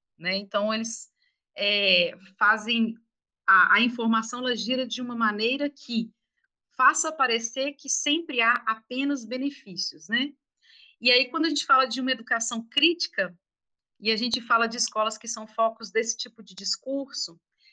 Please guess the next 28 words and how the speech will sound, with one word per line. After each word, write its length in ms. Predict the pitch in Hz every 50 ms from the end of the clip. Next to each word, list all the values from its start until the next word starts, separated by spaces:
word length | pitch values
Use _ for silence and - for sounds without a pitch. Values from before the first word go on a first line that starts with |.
| _ _
e 80 | - 220
esse 180 | 233 226 226
tipo 240 | 208 262 247 - 247
de 120 | 233 220 196
discurso 520 | 208 233 220 220 - 240 233 214 - 247
em 100 | 240 233
que 240 | 233 - - 240 240
há 420 | 220 214 226 247 254 254 247 226 226 - -
dinheiro, 580 | - - 247 247 226 226 226 240 262 247 233
muito 240 | 226 240 262 262 262
dinheiro 400 | - 233 240 226 220 226 220 226
envolvido 640 | 220 208 220 220 214 196 185 185 202 214 226 226 226
em 80 | 220
pessoas, 760 | 226 - 220 220 - - - - 214 220 226 214 208 202 196 214
em 40 |
uma 280 | 220 220 214 208 196 - _ -
estrutura 720 | 220 - - - - 269 262 _ - 262 262 254 254 233
organizacional 1000 | 226 226 202 226 233 226 214 - 220 208 - - 214 202 202 196 202 208 208 208
muito 420 | 208 233 277 320 320 - 277 202 _
bem, 320 | - 208 214 214 208 202 - _ _ - _ _ _ _ _ _ _
é, 560 | 190 196 190 190 185 185 185 180 175 175 170 180 - _ _ _ _ _ _ _ _ _
esquematizada, 1200 | 220 220 226 - - 233 220 226 220 226 226 233 214 185 202 202 208 220 226 233 196 185 202 202
né, 240 | 214 247 285 320 370 - _ _ _ _ _ _ _ _ _ _
pra 160 | - 208 208 208
se 160 | - - 233
falar 440 | 226 - 226 214 208 202 202 202 196
sobre 340 | - - 208 185 190 185
isso, 520 | 202 220 262 294 311 311 - - 190 185